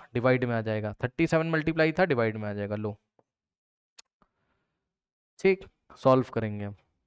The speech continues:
तो यहाँ से आएगा सिक्सटीन ट्वेंटी एट, एक काम करो, टू से तो पहले ही काट दो, है ना,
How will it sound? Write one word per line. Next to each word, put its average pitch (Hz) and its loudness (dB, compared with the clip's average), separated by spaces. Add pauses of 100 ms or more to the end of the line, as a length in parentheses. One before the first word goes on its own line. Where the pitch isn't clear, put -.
(1700)
तो 123 -6
यहाँ 131 4
से 160 2
आएगा 156 8
सिक्सटीन 165 -2
ट्वेंटी 156 2 (160)
एट, 190 6 (2250)
एक 113 -6
काम 147 4
करो, 165 6
टू 151 4
से 160 4
तो 165 2
पहले 135 4
ही 135 2
काट 117 4
दो, 110 -2
है 117 -2
ना, 151 -8